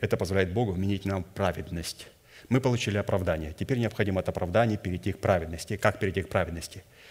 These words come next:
Я сейчас такую цену заплачу, и как только я почувствую себя праведным, я постараюсь сохранить это чувство, постараюсь не грешить, постараюсь делать что-то хорошее,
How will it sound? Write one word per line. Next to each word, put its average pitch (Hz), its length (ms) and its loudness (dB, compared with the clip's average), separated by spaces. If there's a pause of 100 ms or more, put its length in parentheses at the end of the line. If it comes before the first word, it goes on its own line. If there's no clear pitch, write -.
(280)
Я 98 100 4
сейчас 95 160 -2
такую 104 240 -2
цену 92 220 0
заплачу, 92 440 -4 (520)
и 110 100 2
как 113 140 4
только 143 240 2
я - 40 6
почувствую 123 380 -4
себя 117 140 0
праведным, 92 420 4
я 98 60 0
постараюсь 117 340 2
сохранить 120 540 -2
это 131 200 -4
чувство, - 460 -4
постараюсь 151 400 -4
не 135 80 2
грешить, 117 300 -2
постараюсь 135 320 0
делать 127 160 2
что-то - 180 -8
хорошее, 107 560 0